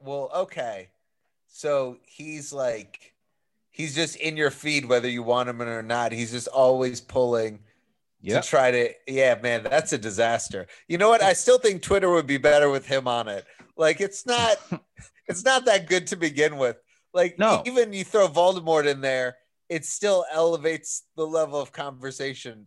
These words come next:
Speaker 1: from what it is now.
Speaker 2: Yes, I mean, Twitter's the only one that I hope we truly make illegal and get rid of.
Speaker 1: Yes.
Speaker 2: You know what I'm saying? We could do that to Facebook too. I'm down, but, like, Twitter in particular, they need to get rid of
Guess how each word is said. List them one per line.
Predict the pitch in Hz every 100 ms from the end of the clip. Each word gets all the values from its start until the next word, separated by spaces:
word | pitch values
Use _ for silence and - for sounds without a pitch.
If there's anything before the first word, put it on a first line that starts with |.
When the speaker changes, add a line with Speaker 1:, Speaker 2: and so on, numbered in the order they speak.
| _
Speaker 1:
from | 135 123
what | 127 123
it | 113
is | 120 110
now. | 117 110 101 _ _ -
Speaker 2:
Yes, | 139 147 117
I | 120 147
mean, | 143 127
Twitter's | 185 190 165 123
the | 120
only | 123 131
one | 120 120 110
that | 98
I | 95
hope | 107 110 95 101
we | 104 -
truly | - 131 117 101
make | 101 98
illegal | 87 90 101 87 82
and | 82
get | 80 82
rid | 90 80
of. | - - _ _ _ _ -
Speaker 1:
Yes. | 113 90 - - - _ _
Speaker 2:
You | 98
know | 104
what | 90
I'm |
saying? | - 104 98
We |
could | 170 180
do |
that | 175 151
to | 120
Facebook | 139 - 95 -
too. | 139
I'm | 104 113
down, | 113 107 87 82
but, | 90 87
like, | 87 82
Twitter | - 151 123
in | 101 110
particular, | - - 147 - 87 82
they | 87
need | 85 76
to |
get | 71 67
rid | 78 69
of | 65